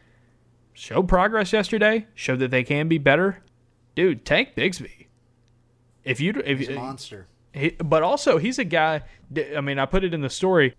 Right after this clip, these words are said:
Speaker 1: and it got a lot of buzz on Twitter after the game. Here's his quote about how he played.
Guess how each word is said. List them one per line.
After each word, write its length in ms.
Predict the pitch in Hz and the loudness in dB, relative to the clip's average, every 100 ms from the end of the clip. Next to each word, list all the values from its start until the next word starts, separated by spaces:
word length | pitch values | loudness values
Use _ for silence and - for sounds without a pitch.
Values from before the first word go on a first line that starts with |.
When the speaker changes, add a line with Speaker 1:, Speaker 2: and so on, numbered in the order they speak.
| - | -6
Speaker 1:
and 140 | 139 | -2
it 80 | 135 | 0
got 200 | 143 147 | 2 4
a 40 | |
lot 160 | 143 135 | 4 2
of 100 | 123 | 2
buzz 260 | 139 143 | 0 0
on 140 | 131 123 | -2 -6
Twitter 260 | 180 220 | -4 0
after 240 | 147 131 135 | 2 0 -2
the 60 | |
game. 240 | 123 120 120 _ _ | -6 -6 -8 _ _
Here's 280 | - 226 302 | -4 -2 -2
his 160 | 294 208 | -4 -2
quote 340 | - 214 214 | 2 4 4
about 280 | 175 160 135 | 2 2 0
how 200 | 180 190 | 0 0
he 140 | 180 | 0
played. 480 | 165 165 202 220 117 | 6 6 6 -2 -6